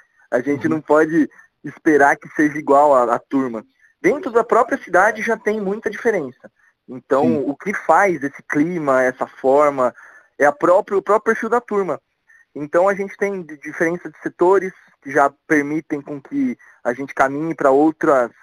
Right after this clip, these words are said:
Speaker 1: linhas dentro da, da turma, né? Não no sentido de conteúdo, mas de abordagem.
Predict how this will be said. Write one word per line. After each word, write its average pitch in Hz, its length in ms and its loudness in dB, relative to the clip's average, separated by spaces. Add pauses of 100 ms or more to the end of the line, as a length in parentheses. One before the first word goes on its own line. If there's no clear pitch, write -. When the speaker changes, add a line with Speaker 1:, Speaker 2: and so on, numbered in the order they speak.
Speaker 1:
linhas 151 380 -4
dentro 131 260 -8
da, 117 220 2
da 113 120 -2
turma, 160 400 -2
né? 135 140 -2 (320)
Não 185 140 0
no 254 80 -4
sentido 226 340 -4
de - 80 -12
conteúdo, 208 540 0
mas 135 200 -2
de 139 60 0
abordagem. 147 580 2